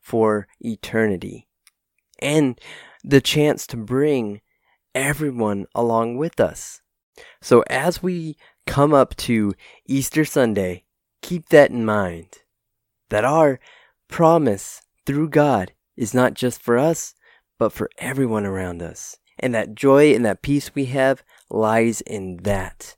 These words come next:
same God, giving us that second chance, giving us that opportunity to be with him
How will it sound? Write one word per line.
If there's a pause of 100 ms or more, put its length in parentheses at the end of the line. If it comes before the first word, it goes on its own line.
same (280)
God, (560)
giving
us (240)
that
second
chance, (540)
giving
us (280)
that
opportunity (220)
to
be
with
him